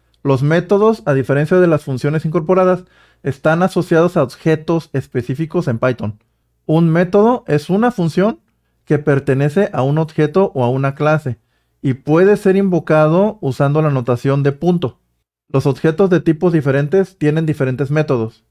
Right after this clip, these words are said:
Por ejemplo, las cadenas, listas y diccionarios tienen sus propios métodos para manipular datos.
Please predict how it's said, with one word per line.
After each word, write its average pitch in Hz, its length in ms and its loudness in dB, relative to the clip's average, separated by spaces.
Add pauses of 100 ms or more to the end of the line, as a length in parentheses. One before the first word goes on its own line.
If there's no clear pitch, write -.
(400)
Por 143 120 -2
ejemplo, 156 440 0
las 131 200 -2
cadenas, 175 580 0 (400)
listas 185 720 0 (120)
y 147 100 -2
diccionarios 156 800 0
tienen 151 240 0
sus 139 180 -6
propios 151 440 -2
métodos 156 400 -2
para 151 180 0
manipular 127 600 0
datos. 170 460 -2